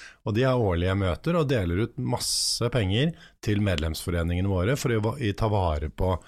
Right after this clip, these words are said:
hytteparken. Og Olav er veldig sånn, han er opptatt av det enkle friluftslivet, så hvis prosjektene blir for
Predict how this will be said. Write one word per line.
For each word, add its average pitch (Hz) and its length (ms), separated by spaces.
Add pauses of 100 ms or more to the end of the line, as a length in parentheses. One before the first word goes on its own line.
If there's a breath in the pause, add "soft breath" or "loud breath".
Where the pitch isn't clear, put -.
(160 loud breath)
hytteparken. - 640 (400 loud breath)
Og 98 220
Olav 131 180
er 117 160
veldig 107 160
sånn, 101 240 (720 soft breath)
han 117 80
er 127 80
opptatt 127 320
av 127 80
det 135 80
enkle 104 320
friluftslivet, 104 640 (220)
så - 160
hvis 117 160
prosjektene - 800
blir 95 160
for 95 380